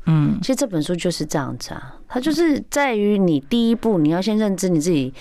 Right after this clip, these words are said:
Speaker 2: 是不是言语暴力者啊，
Speaker 1: 对。
Speaker 2: 或是受害者。
Speaker 1: 对。
Speaker 2: 好，当你先有这样子的认知完之后，你再开始去认识自己，分辨你的语言暴力是来自于有些人的敏感度哦，他觉得这个不是暴力，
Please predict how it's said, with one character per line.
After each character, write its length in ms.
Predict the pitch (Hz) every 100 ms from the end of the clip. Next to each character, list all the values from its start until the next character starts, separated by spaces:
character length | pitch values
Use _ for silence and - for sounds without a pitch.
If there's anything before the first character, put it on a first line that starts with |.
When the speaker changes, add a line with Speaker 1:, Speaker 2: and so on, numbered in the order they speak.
| - -
Speaker 2:
是 160 | -
不 80 | 202
是 100 | 202
言 220 | 170 156
语 100 | 156
暴 220 | 131 147 135
力 160 | 135
者 160 | - -
啊， 200 | - 123 - - - - - - -
Speaker 1:
对。 120 | 151
Speaker 2:
或 60 |
是 100 | 202
受 240 | 196 170 165
害 180 | 151 123
者。 160 | - - - - -
Speaker 1:
对。 200 | 139 - -
Speaker 2:
好， 180 | - - - - 196
当 200 | 254 226
你 100 | 165
先 280 | 220 226 214
有 160 | 151
这 100 | 139
样 140 | 196 170
子 100 | 151
的 140 | 156
认 200 | 180 165
知 200 | - 170
完 200 | 151 139
之 180 | 131 143
后， 280 | 143 135 123 - - - -
你 100 | 180
再 120 | 233
开 200 | 233 226
始 120 | 196
去 180 | 151 202
认 200 | 190 196
识 140 | 190 185
自 120 | 196
己， 120 | 151
分 280 | - 202 208
辨 200 | 220 160
你 60 | 147
的 100 | 143
语 160 | 135
言 240 | 131 127 143
暴 200 | 165 151
力 200 | 151 135
是 240 | - 180 131
来 220 | 147 147
自 200 | - 170
于 120 | 135
有 140 | 170
些 140 | 175 285
人 120 | 247
的 80 | 214
敏 260 | 180 185
感 220 | 202 135 135
度 180 | 175 147
哦， 260 | 120 135 - - -
他 80 | -
觉 120 | 311
得 40 | 285
这 80 | 285
个 80 |
不 140 | 240 202
是 120 | 220
暴 260 | - 208 175
力， 260 | 175 135